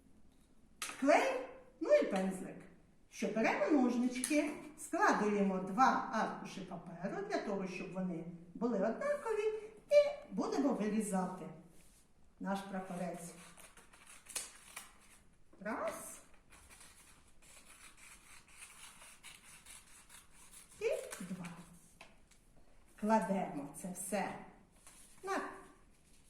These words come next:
клійоночку і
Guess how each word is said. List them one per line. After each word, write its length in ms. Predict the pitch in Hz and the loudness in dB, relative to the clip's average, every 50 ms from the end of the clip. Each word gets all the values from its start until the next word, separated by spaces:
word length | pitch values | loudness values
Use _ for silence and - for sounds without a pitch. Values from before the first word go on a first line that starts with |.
| - - - | -20 -4 0
клійоночку 840 | 269 262 240 202 175 160 - - - - 214 - - - - - 523 - - - - - - - - - - - - - - - - - - - - - - - - | 2 2 2 2 0 -2 -6 -8 -8 -8 -8 -8 -10 -10 -6 -6 -4 -4 -6 -8 -14 -18 -20 -20 -20 -20 -20 -20 -20 -20 -20 -20 -20 -20 -20 -20 -20 -20 -20 -14 -4
і 120 | 392 466 | -2 -2